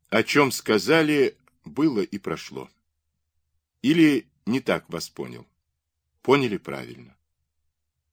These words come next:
«А зачем рассказали?» строго спросил он.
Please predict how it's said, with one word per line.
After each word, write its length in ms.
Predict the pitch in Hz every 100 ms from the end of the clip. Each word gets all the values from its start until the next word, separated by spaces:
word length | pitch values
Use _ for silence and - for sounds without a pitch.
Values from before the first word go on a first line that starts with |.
| _ -
«А 80 |
зачем 380 | 110 120 - 131
рассказали?» 680 | 98 - 90 78 80 80 110 _ _ _
строго 400 | - - 85 78
спросил 500 | - 80 - 82 76
он. 120 | 71